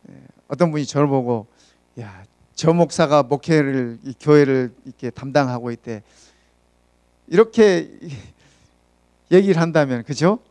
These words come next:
하나님께, 하나님의 이름이 영광이 안 돼요. "아, 저 장로가 아무개 교회 나간대." 그러니까 이게 칭찬으로 그 똑같은 말이라도, 그죠? 칭찬으로 하는 말과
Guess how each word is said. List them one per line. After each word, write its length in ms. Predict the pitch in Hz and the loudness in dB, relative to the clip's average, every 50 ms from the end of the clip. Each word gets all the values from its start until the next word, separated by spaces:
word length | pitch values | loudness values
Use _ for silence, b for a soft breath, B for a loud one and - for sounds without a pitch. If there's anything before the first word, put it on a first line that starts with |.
| _ _ _ | _ _ _
하나님께, 600 | _ 170 165 160 151 - - 143 131 123 117 113 113 | _ -6 -4 -4 -4 -4 -4 -4 -4 -4 -6 -6 -8
하나님의 400 | 147 156 156 147 135 127 127 127 | -4 -2 -2 -2 -2 -2 -4 -4
이름이 420 | 117 123 117 117 113 107 101 - - _ _ | -4 -6 -8 -10 -10 -12 -14 -16 -20 _ _
영광이 320 | 131 131 120 123 120 104 87 | -10 -8 -6 -6 -6 -6 -8
안 140 | 85 85 85 | -12 -16 -18
돼요. 140 | - - - - _ _ _ _ b b b b b b b b b b | -20 -20 -20 -20 _ _ _ _ b b b b b b b b b b
"아, 280 | b - - - - - 113 - _ _ | b -20 -20 -20 -20 -20 -20 -20 _ _
저 420 | - - 123 135 147 165 180 196 | -14 -6 0 2 4 4 4 4
장로가 600 | 196 - 175 175 185 180 185 160 180 175 165 147 | 2 2 -2 0 2 2 4 4 4 2 2 2
아무개 300 | 127 143 160 175 175 202 | 0 -2 0 2 2 2
교회 340 | 180 - - 143 160 160 160 | 2 4 4 6 6 6 6
나간대." 560 | 151 143 131 113 123 120 120 110 127 117 98 - _ _ _ _ _ _ _ _ _ _ _ _ _ _ _ _ _ _ | 4 0 -2 -2 -4 -4 -4 -4 -6 -8 -8 -10 _ _ _ _ _ _ _ _ _ _ _ _ _ _ _ _ _ _
그러니까 220 | - 156 139 - _ _ _ _ _ _ _ _ _ _ _ _ _ | -10 -8 -8 -8 _ _ _ _ _ _ _ _ _ _ _ _ _
이게 120 | 190 208 | -2 -2
칭찬으로 800 | - - - - - 277 - - 262 294 285 262 254 254 233 202 | -2 -2 -2 -2 -2 -2 0 2 4 4 4 4 4 4 4 4
그 300 | 175 - 190 208 208 196 180 - | 4 2 4 4 4 4 4 2
똑같은 400 | 247 254 - 247 247 - 240 226 | 0 2 2 0 2 2 4 6
말이라도, 540 | 220 196 185 180 165 156 143 131 113 123 110 | 6 6 6 4 4 2 2 0 -2 -6 -10
그죠? 320 | - - - 185 226 - b b b b b _ _ | -8 0 2 2 2 2 b b b b b _ _
칭찬으로 640 | - - - 320 - - 277 269 262 247 254 233 220 | -4 -4 -4 -4 2 6 6 8 8 8 8 6 6
하는 220 | 196 208 214 208 190 | 6 4 4 2 2
말과 500 | 175 156 147 139 131 156 202 277 339 | 2 2 2 2 2 2 0 0 -2